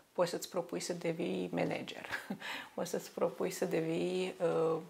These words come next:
știu și eu, coordonator de proiecte. Uh, cred că, mm, lider devii în momentul în care observi că cei din jurul tău consideră că ideile tale sunt,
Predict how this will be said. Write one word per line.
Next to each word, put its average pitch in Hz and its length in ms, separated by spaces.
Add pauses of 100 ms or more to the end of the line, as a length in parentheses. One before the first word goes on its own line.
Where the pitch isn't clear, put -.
știu - 220
și - 240
eu, 170 360
coordonator 170 640
de 160 80
proiecte. - 720 (680)
Uh, 190 400
cred - 320
că, 254 480 (440)
mm, 180 840 (380)
lider 196 420 (140)
devii 175 520
în 240 60
momentul 214 420
în - 100
care 196 240
observi 175 840
că 208 580 (400)
cei 202 240
din 208 180
jurul 190 480 (120)
tău 180 480
consideră 180 520
că 175 140
ideile 170 420
tale 165 300
sunt, 170 480